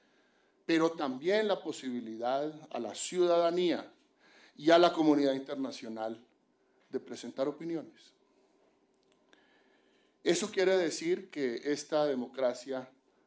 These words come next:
le da a los oficiales generales y de insignia una gran trascendencia en la estabilidad institucional de la República. Esto, este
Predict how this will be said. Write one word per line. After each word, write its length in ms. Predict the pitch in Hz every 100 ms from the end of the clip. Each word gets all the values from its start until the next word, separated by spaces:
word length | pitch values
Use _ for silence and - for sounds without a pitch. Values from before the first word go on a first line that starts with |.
| -
le 300 | 131 131 120
da 360 | 170 147 98 - _ _
a 80 | 123
los 260 | 117 107 -
oficiales 840 | 107 107 - 127 127 135 131 - - -
generales 640 | 123 113 110 120 127 123
y 60 | 120
de 140 | 104
insignia 600 | 104 - 123 120 123 117 - _ _ _ _ _ _
una 220 | 131 139
gran 340 | 135 147 135
trascendencia 720 | - 127 - 107 113 117 117 117
en 120 | 110
la 60 |
estabilidad 560 | 101 - 110 107 110 104
institucional 840 | 101 113 - - - 101 104 101 101 _
de 80 | 107
la 120 | 98
República. 540 | - _ - - _ _ _ _ _ _ _ - _ _ _ _ - _ _ _ _ _ _ _ _ _ _ _ _ _ -
Esto, 400 | 202 202 214 220
este 680 | 185 - - 202 196 -